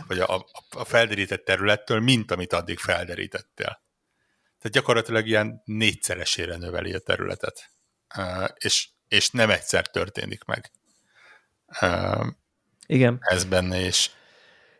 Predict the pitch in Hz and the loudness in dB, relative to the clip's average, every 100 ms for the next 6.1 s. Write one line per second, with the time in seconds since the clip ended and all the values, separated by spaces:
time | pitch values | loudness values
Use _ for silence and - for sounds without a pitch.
0 | _ _ - 185 165 - - 175 - - | _ _ 0 4 4 0 -2 0 0 0
1 | - 170 285 294 151 135 151 156 131 123 | 2 6 8 8 6 10 10 10 8 4
2 | - - _ _ _ _ _ _ _ _ | 0 -20 _ _ _ _ _ _ _ _
3 | _ _ - 151 143 131 139 135 147 151 | _ _ 2 6 6 6 4 2 2 4
4 | 147 151 160 147 165 190 165 156 - 147 | 6 4 4 4 6 6 6 4 4 0
5 | 135 - 147 156 147 135 131 123 123 120 | 0 -2 4 4 4 2 2 2 2 -2
6 | 113 | -4